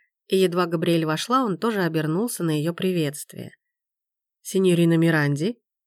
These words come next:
произнес он и застыл на месте со странным выражением лица, словно увидел перед собой привидение. Надо сказать, что и на лице Рамины удивление было не меньше.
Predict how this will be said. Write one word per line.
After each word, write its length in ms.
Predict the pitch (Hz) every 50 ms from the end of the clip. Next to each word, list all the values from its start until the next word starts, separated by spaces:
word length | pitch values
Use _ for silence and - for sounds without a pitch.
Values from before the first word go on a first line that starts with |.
| _ _ _
произнес 480 | _ 170 175 165 156 165 165 165 160 -
он 160 | 226 262 254
и 60 | 208
застыл 380 | 170 180 160 160 - - 175 175
на 160 | 170 160 147
месте 400 | 156 196 233 - - - 185 175 _ _ _ _ _
со 160 | _ - -
странным 460 | - - - 185 196 208 202 190 180 165
выражением 560 | 170 165 170 160 175 175 175 170 160 156 156
лица, 340 | 160 160 156 - 214 240 233
словно 360 | - - 185 170 170 165 156
увидел 340 | 147 165 202 208 220 220 208
перед 260 | - 170 165 156 -
собой 240 | - 151 151 175 170
привидение. 840 | - - 185 180 214 202 185 180 175 151 143 139 135 143 151 - _ _ _ _ _ _ _ _ _ _ _ _ _ _ _ _
Надо 280 | _ 214 202 180 170 175
сказать, 400 | - - - 185 180 208 240 -
что 220 | - - - 185
и 80 | 180 180
на 100 | 180 180
лице 280 | 175 185 180 - 208 202
Рамины 460 | 214 233 254 262 254 202 160 147 147
удивление 640 | 147 151 147 160 156 160 160 156 156 156 160 160
было 200 | 147 160 156 160
не 200 | 160 156 170 180
меньше. 600 | 185 175 160 143 135 139 - - - 135 127 165